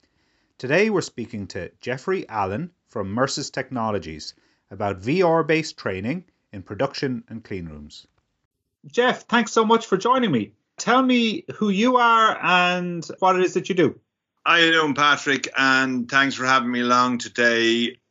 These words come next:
Speaker 2: We are Merces Technology. We're located here in Athlone, and we're a software company in the immersive technology space.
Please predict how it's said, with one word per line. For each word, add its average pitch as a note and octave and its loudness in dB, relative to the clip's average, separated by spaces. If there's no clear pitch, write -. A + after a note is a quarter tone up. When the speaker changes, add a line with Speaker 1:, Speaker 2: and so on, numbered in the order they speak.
Speaker 2:
We B2+ 0
are A#2+ 4
Merces B2+ 0
Technology. C#3 2
We're B2+ 4
located A#2+ 2
here A#2 4
in A2+ 2
Athlone, A#2+ 2
and A2+ 4
we're A2+ 4
a A2+ 4
software A#2+ 2
company A2 0
in G#2 -2
the G#2+ 2
immersive G#2+ 0
technology G#2 0
space. F2+ 0